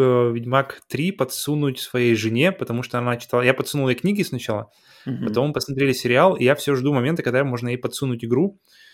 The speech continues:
Speaker 1: И я по-, и, а вот с этими новостями, я думаю, я ее подсуну, когда уже... Потому что мне самому будет интересно посмотреть ее на PlayStation пять, но переигрывать мне ее не так сильно интересно,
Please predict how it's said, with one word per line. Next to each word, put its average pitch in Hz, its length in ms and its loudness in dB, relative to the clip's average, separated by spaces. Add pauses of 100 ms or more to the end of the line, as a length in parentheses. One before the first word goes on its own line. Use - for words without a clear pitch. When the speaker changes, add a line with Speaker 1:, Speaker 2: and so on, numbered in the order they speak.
(280)
Speaker 1:
И 113 100 -2
я 123 160 4
по-, 131 180 0
и, 131 380 0
а 127 100 2
вот 117 160 -2
с - 80 -2
этими 175 180 2
новостями, 120 500 0
я 117 100 0
думаю, 120 280 -2
я 117 80 2
ее 113 80 0
подсуну, 123 380 -8
когда 117 280 -2
уже... 113 160 -2
Потому 123 220 -4
что - 140 -8
мне 123 160 -2
самому 131 280 -4
будет 117 180 4
интересно 113 380 -2
посмотреть 117 480 -2
ее 113 160 4
на 107 60 -2
PlayStation 113 420 -6
пять, 180 260 -2
но 120 80 -8
переигрывать 123 480 0
мне 120 120 -2
ее 113 100 0
не 113 80 -4
так 117 140 0
сильно 104 260 -6
интересно, 127 420 -8